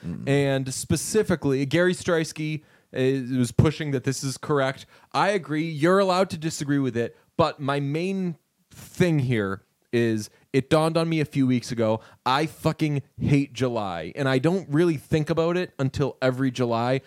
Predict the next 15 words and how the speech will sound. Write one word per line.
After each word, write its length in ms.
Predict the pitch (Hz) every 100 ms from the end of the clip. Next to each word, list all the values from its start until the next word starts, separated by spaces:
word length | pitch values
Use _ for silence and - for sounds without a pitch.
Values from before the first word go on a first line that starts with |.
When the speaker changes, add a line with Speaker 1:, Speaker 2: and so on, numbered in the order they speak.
| - _ -
Speaker 2:
I 280 | 131 147 175
feel 500 | - - 180 196 202
my 240 | 180 160
worst 640 | 143 120 117 117 - - - _ _ _ -
every 480 | 135 135 143 160 151
fucking 640 | 143 147 143 143 139 135 - _ - 117 113
July. 680 | 135 131 120 107 98 101 - _ _ _ _ _ - - _
Speaker 1:
Clearly, 400 | - 127 123 90
you 60 | 87
shaved 240 | - 101
your 100 | 76
head. 200 | 80 71 107
Speaker 2:
Weather 720 | 143 135 175 185 220 226 220 196
and 220 | 202 190
shit 440 | - 214 214 -